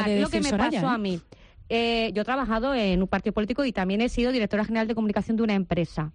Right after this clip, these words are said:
Speaker 1: ¿vale? De Grupo Vértice. Bueno, pues siendo directora general, a tenor de lo que dice Soraya, hicimos una publicidad de gente que había aprobado las oposiciones de cuerpo y fuerza de seguridad del Estado en los autobuses. Fulanito, con el nombre de pila y una foto,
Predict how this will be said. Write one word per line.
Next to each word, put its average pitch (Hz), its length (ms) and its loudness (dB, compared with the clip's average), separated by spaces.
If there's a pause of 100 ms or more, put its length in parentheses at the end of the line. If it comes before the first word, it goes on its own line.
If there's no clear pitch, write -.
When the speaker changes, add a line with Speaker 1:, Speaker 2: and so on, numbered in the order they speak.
Speaker 1:
¿vale? 226 340 -2
De 196 160 2
Grupo 196 260 2
Vértice. 185 360 -2
Bueno, 311 240 0
pues 202 180 0
siendo 339 460 0 (260)
directora 285 460 0
general, 247 340 2
a 226 80 2
tenor 233 240 0
de 277 120 0
lo 269 100 0
que 240 100 0
dice 220 580 2
Soraya, 180 580 0 (760)
hicimos 294 380 2
una 370 180 0
publicidad 359 500 0 (200)
de 247 160 0
gente 262 360 -4
que 320 80 -2
había 269 200 2
aprobado 262 400 -2
las 262 180 -2
oposiciones 285 600 0
de 202 160 0
cuerpo 220 260 -2
y 240 60 0
fuerza 233 320 -2
de 170 100 0
seguridad 156 420 0
del 202 140 2
Estado 381 460 0
en 269 100 -2
los 214 120 2
autobuses. 165 760 -4 (460)
Fulanito, 339 600 0
con 240 160 -2
el 240 120 0
nombre 330 240 2
de 285 120 0
pila 240 440 2 (100)
y 254 120 2
una 262 200 2
foto, 170 480 -4